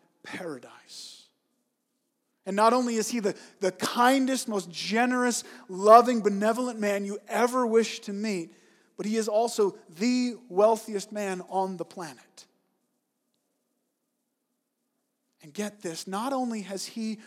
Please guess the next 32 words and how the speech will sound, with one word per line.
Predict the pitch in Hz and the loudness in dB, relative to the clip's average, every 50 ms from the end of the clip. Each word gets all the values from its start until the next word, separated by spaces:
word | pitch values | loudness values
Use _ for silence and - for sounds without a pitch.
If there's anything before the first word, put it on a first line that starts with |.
| - - - _ _ _ | -20 -20 -20 _ _ _
redeemed | 208 185 175 160 156 208 220 233 240 233 208 185 | -10 -10 -10 -8 -6 -4 -4 -2 -4 -4 -6 -8
you | 196 180 | -8 -10
and | 170 160 | -10 -10
set | - - - 220 220 214 | -8 -4 -4 -4 -4 -4
you | 196 185 | -8 -10
free, | 160 - - - - 240 240 233 202 156 131 127 127 _ _ _ _ _ _ _ _ _ _ | -10 -10 -18 -18 -12 -8 -6 -4 -4 -6 -6 -10 -18 _ _ _ _ _ _ _ _ _ _
which | - - | -12 -12
he | 240 | -12
could | 214 - 294 311 | -6 -4 -2 -2
have | 269 226 185 | -2 -2 0
done | 175 254 262 269 262 233 | 2 2 4 4 2 2
and | 214 | 0
would | 202 208 190 | -2 -2 -2
have | 208 196 | -2 -6
been | - - - - _ | -6 -10 -20 -20 _
generous | 175 180 247 285 294 294 269 - | 4 6 6 6 6 2 2 2
and | 247 220 202 - | -2 -4 -4 -6
kind | - - 262 269 262 247 220 | -4 0 2 4 4 4 4
and | 226 220 | 4 4
then | 226 214 208 208 214 | 4 4 2 0 6
left | 240 262 277 262 - - - | 6 6 6 4 -6 -8 -4
you | 240 220 220 - - - - _ 185 | -2 -2 -2 -4 -6 -14 -20 _ 6
there | 170 254 262 254 247 233 208 | 10 10 12 12 10 8 4
still | - - - 269 277 269 262 233 | 2 -2 -2 2 2 4 6 4
as | 208 185 | 4 4
a | 202 - - - - - - | 0 0 -2 -16 -20 -20 -12
poor | - - 269 254 247 233 214 - - - - - - | -6 -2 2 6 6 6 6 4 -2 -20 -20 -20 -2
orphan, | - 220 240 254 240 220 - - 170 156 160 165 - - _ _ _ _ _ _ _ _ _ _ _ _ _ _ _ _ _ _ _ _ _ _ _ _ _ _ _ _ _ _ _ _ _ _ _ _ _ _ _ _ _ _ _ _ _ | 2 4 4 4 4 2 -6 -10 -12 -12 -12 -16 -20 -20 _ _ _ _ _ _ _ _ _ _ _ _ _ _ _ _ _ _ _ _ _ _ _ _ _ _ _ _ _ _ _ _ _ _ _ _ _ _ _ _ _ _ _ _ _
but | - - | -18 -18
he's | 160 156 | -16 -16
also | 185 - 180 208 220 208 - - 180 165 156 151 _ _ _ _ _ _ _ | -12 -10 -10 -8 -8 -10 -10 -8 -8 -8 -8 -10 _ _ _ _ _ _ _
adopted | - 156 _ 180 160 190 214 - _ - - 131 | -20 -12 _ -8 -8 -8 -10 -12 _ -20 -20 -18